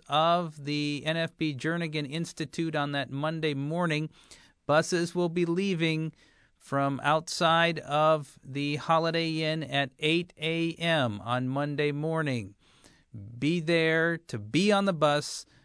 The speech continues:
Be on the bus before eight A M if you <laughs> want to make sure that the bus doesn't roll without you to Baltimore.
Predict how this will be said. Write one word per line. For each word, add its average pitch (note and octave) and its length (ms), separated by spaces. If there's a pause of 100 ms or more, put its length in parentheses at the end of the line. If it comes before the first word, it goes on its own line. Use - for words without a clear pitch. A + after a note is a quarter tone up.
(120)
Be C#3 200
on F3 160
the D3+ 60
bus D#3 420
before E3 580
eight C#3 200
A B2+ 220
M C3 240
if B2 160
you B2+ 100
<laughs> C3 60
want C#3+ 120
to C#3+ 60
make C#3+ 220
sure D3+ 220
that C#3 180
the A#2 80
bus C#3+ 300
doesn't C3+ 340
roll D#3 320
without D3 460
you C#3+ 80
to C3 80
Baltimore. C#3 800